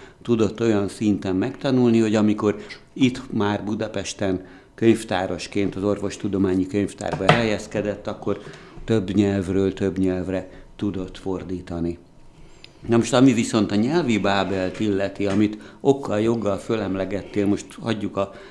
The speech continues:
ennyiben hagyhatjuk, bár a gyarmatosi óhatalmak is, ö, túlon túlnyomó részben európaiak voltak, elképesztő összegeket fordít az Európai Unió arra,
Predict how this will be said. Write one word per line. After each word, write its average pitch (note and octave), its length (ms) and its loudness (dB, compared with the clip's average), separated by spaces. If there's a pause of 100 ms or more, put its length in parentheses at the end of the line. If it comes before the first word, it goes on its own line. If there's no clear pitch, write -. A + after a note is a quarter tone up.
(140)
ennyiben A2 640 6
hagyhatjuk, G#2 600 -4
bár G#2 200 -4
a G#2 40 0
gyarmatosi G2 800 -2 (180)
óhatalmak F2 720 -4
is, - 200 -10 (480)
ö, G#2+ 240 -2 (300)
túlon F#2+ 380 2
túlnyomó F2+ 480 2
részben E2+ 380 -6
európaiak G2+ 720 -4
voltak, G#2 420 -4 (1080)
elképesztő G#2+ 920 2
összegeket G2 680 -6
fordít G2+ 480 0
az F#2+ 120 -4
Európai G2 640 0
Unió G2 680 2
arra, G2+ 540 -2